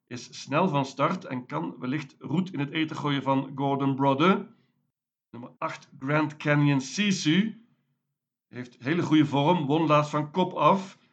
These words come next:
in de V vijfenzeventig met Erik Adielsson.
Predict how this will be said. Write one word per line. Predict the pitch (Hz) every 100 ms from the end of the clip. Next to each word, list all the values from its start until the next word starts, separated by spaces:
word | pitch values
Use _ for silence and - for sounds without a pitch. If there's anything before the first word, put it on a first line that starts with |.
| _
in | - 156
de | 151
V | 131 135
vijfenzeventig | 135 131 127 127 123 135 127
met | 127 127 -
Erik | 143 127 123 -
Adielsson. | 147 170 156 165 156 151 131 -